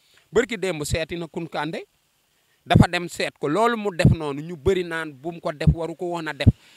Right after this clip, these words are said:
En tant que Kounkandé nee na jullit la, Mame Matar Gueye am na droit dem si moom ne ko, "Ah, sa waay kat lii nga wax nangam ak nangam."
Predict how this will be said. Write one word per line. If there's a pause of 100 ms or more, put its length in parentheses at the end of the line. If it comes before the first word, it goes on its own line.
(120)
En
tant
que
Kounkandé
nee
na
jullit
la, (480)
Mame
Matar
Gueye
am
na
droit
dem
si
moom
ne
ko,
"Ah,
sa
waay
kat
lii
nga
wax
nangam
ak
nangam."